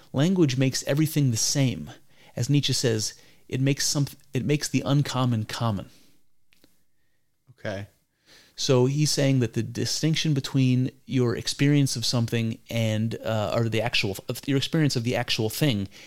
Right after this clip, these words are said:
Speaker 1: and the representation of it in your mind, the thing you're actually experiencing, that it's like a caricature of the real thing,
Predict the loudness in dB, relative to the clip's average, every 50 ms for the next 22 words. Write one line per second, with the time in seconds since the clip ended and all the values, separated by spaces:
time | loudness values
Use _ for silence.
0 | -14 -8 -4 -2 -2 0 0 0 0 0 0 0 0 0 0 0 0 2 2 2
1 | 2 2 2 0 0 0 0 2 2 2 4 2 2 0 -2 -6 -8 -4 -2 0
2 | 2 2 2 2 0 0 -2 -2 -4 -4 -4 -4 -6 -2 0 2 4 4 2 2
3 | -2 -6 -8 -12 -16 -20 -20 -20 -20 -20 -20 -20 -16 -10 -8 -6 -6 -4 -2 -4
4 | -2 -2 -4 -8 -8 -10 -10 -4 -2 0 0 2 0 0 0 2 2 2 2 2
5 | 0 0 2 2 2 0 0 0 2 2 2 2 0 -4